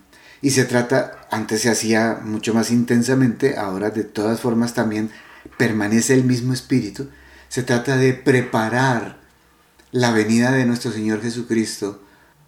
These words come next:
ahora lo explicaremos, a nuestras almas, y prepararla como se hacía antaño, con oración, con limosnas y con sacrificios. Oración, limosnas y sacrificios, que son,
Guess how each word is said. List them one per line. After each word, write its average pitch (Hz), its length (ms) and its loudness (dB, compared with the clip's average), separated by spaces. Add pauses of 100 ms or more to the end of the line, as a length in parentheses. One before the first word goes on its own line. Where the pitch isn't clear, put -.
(240)
ahora 110 220 2
lo 131 40 6
explicaremos, 107 720 -2 (300)
a 117 100 -4
nuestras 107 460 -4
almas, 139 480 0 (840)
y 120 120 -2
prepararla 135 1000 2
como 120 300 2
se 107 160 0
hacía 117 260 2
antaño, 127 580 0 (460)
con 135 180 4
oración, 131 720 2 (640)
con 135 220 6
limosnas 120 920 4 (600)
y 135 200 2
con 123 280 2
sacrificios. - 1200 -6 (640)
Oración, 120 560 2
limosnas 131 560 2
y 117 60 -2
sacrificios, 117 680 0
que 120 100 -4
son, 120 300 -4